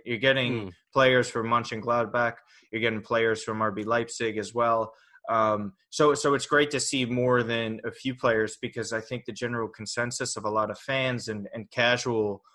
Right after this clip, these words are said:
Speaker 1: uh, viewers is that it's just Bayern Munich, and then occasionally Dortmund has their teams that'll make things interesting. But the league is much deeper than that, and there's so much talent, and, uh, Thuram is just one of the many players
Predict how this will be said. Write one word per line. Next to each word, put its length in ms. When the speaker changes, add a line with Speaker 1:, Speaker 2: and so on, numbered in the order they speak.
Speaker 1:
uh, 380
viewers 560
is 180
that 360
it's 180
just 260
Bayern 280
Munich, 400
and 160
then 360
occasionally 840
Dortmund 380
has 260
their 120
teams 320
that'll 200
make 240
things 300
interesting. 600
But 160
the 120
league 200
is 140
much 300
deeper 260
than 200
that, 200
and 140
there's 180
so 140
much 280
talent, 440
and, 240
uh, 340
Thuram 300
is 100
just 380
one 340
of 140
the 100
many 360
players 640